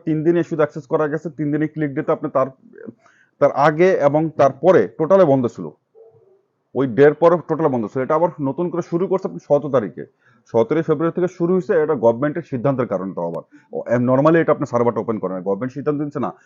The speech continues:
আমাদের প্রিফাইলিং কিছু কম ছিল, আমরা চাইতেছি এটা ওপেন রাখতে, যদি কিছু আ-, আসে আপনি অ্যাড করা যায় এই আপনার কোটাটাকে পরিপূর্ণ করার জন্য। যদি এটা আপনার সেই লোকটা যদি বলতো যে সতেরো তারিখে আপনারটা আব-, আবেদন করছে, তাহলেও মানা যেত, আঠারো তারিখে সেটাও মানা যেত। But আপনার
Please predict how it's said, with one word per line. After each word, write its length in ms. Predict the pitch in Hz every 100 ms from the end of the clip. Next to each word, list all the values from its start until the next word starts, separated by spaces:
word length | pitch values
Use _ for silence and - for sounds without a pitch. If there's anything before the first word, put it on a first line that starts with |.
| _ -
আমাদের 240 | 120 135
প্রিফাইলিং 360 | 139 120 147 151
কিছু 140 | 151
কম 240 | - 165
ছিল, 180 | 160 185
আমরা 220 | 160 120
চাইতেছি 340 | 127 127 151 151
এটা 160 | 180 - _
ওপেন 320 | - 117 156 147
রাখতে, 260 | 151 175
যদি 180 | 139 127
কিছু 260 | 135 123 117
আ-, 200 | 101 101 -
আসে 260 | 113 120
আপনি 180 | 107 107
অ্যাড 120 | 104 -
করা 220 | 120 113
যায় 240 | 101 107 90 - -
এই 120 | 101
আপনার 340 | 104 107 92 90
কোটাটাকে 480 | - 120 120 127 135 _ -
পরিপূর্ণ 400 | 151 165 156 139
করার 260 | 107 98
জন্য। 220 | 85 82 - _ _ _ _ _ 113
যদি 200 | 131 170
এটা 180 | 170 180
আপনার 240 | 180 175
সেই 160 | - 156
লোকটা 240 | 156 175
যদি 160 | 160 160
বলতো 380 | 139 156 156 139
যে 60 |
সতেরো 380 | - 120 127 156
তারিখে 360 | 143 151 151 156
আপনারটা 400 | 147 147 131 143
আব-, 180 | 123 -
আবেদন 380 | 127 143 147
করছে, 480 | 131 135 - 120 113 - _ _ _ _
তাহলেও 300 | 156 160 226
মানা 240 | 180 139 120
যেত, 200 | 101 101
আঠারো 280 | 107 127 139
তারিখে 220 | 156 156
সেটাও 260 | 156 185
মানা 220 | 170 117 101
যেত। 160 | 95
But 220 | 110 139 147
আপনার 200 | -